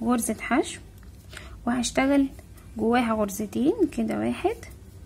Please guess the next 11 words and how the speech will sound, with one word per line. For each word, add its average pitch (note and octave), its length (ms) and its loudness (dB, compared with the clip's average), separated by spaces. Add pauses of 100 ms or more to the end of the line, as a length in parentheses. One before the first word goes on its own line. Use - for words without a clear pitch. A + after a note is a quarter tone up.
(600)
اتنين، A3+ 480 2 (640)
واحط A3 320 -6
العلامة G#3 340 2
مرة G#3 220 0
كمان، G3+ 480 2 (680)
والغرزة A#3 320 2
اللي G#3+ 120 0
بعديها G#3+ 260 -2
هشتغلها G#3+ 500 0
غرزة G#3 280 -2
واحدة، C#4 360 4